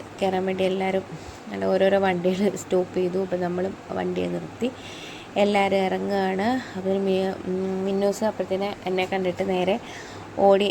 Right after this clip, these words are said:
എൻ്റെ അടുത്തോട്ട് വരും കേട്ടോ. അപ്പോൾ റോഡിലോട്ട് പെട്ടെന്ന് കയറിയപ്പോൾ ഞാൻ പെട്ടെന്ന് കുഞ്ഞിനെ ഈ സൈഡിലോട്ട് എന്ന് പറഞ്ഞ് മാമ പെട്ടെന്ന് കയറി പിടിച്ചായിരുന്നു. അങ്ങനെ മിന്നൂസ് എൻ്റെ അടുത്തോട്ട് വന്നു. അപ്പോഴത്തേന്, ആ, എല്ലാ-, എല്ലാവരും വന്നു, എല്ലാവരും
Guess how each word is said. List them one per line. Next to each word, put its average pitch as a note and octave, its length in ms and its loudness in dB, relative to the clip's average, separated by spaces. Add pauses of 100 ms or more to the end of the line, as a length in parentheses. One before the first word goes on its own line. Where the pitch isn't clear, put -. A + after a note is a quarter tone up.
(100)
എൻ്റെ F#3 180 2
അടുത്തോട്ട് F#3+ 320 0
വരും F3+ 180 4
കേട്ടോ. E3+ 140 0
അപ്പോൾ F3+ 140 0
റോഡിലോട്ട് F#3+ 440 2
പെട്ടെന്ന് G3 340 0
കയറിയപ്പോൾ G3 340 0
ഞാൻ G3+ 180 0
പെട്ടെന്ന് G3+ 360 -2
കുഞ്ഞിനെ G3 340 -2
ഈ - 20 -4 (100)
സൈഡിലോട്ട് F#3+ 360 0
എന്ന് G3+ 120 -2
പറഞ്ഞ് G3+ 180 -2
മാമ F#3 240 -2
പെട്ടെന്ന് G3+ 280 -2
കയറി F#3+ 220 -4
പിടിച്ചായിരുന്നു. F3+ 640 -2 (800)
അങ്ങനെ A3+ 260 4
മിന്നൂസ് G3+ 340 2 (120)
എൻ്റെ F#3+ 180 0
അടുത്തോട്ട് F#3 360 -2
വന്നു. F3 280 0 (340)
അപ്പോഴത്തേന്, F#3 380 -2 (300)
ആ, F3+ 40 2 (140)
എല്ലാ-, F3+ 360 4
എല്ലാവരും F#3+ 360 4
വന്നു, F3+ 180 2 (960)
എല്ലാവരും G#3 280 4